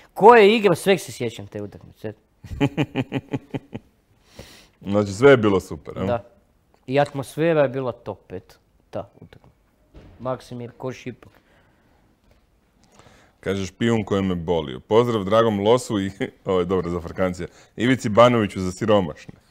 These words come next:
Speaker 1: Da.
Speaker 2: <laughs> Kaže... Evo jednog super pitanja. "Tko je imao veći utjecaj na ekipu kad je Zagreb osvojio naslov prvaka, je li to bio Ibrahim Duro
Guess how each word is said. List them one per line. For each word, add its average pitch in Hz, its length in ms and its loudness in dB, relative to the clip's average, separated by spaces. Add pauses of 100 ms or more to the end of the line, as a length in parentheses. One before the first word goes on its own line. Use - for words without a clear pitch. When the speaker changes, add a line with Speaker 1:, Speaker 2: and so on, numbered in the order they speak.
(380)
Speaker 1:
Da. 123 260 -6 (220)
Speaker 2:
<laughs> - 140 -20 (100)
Kaže... 131 460 8 (1200)
Evo 160 140 10
jednog 143 180 8
super 107 220 0
pitanja. - 240 -8 (280)
"Tko - 180 4
je 196 60 6
imao 220 160 8
veći 190 260 4
utjecaj 180 400 2
na 123 100 2
ekipu 113 400 -2
kad 131 140 0
je 110 100 0
Zagreb 120 300 4
osvojio 120 300 0
naslov 120 300 -2
prvaka, 98 380 4
je 127 40 4
li 104 80 -2
to 120 80 -4
bio 139 200 0
Ibrahim 110 500 2
Duro 143 360 2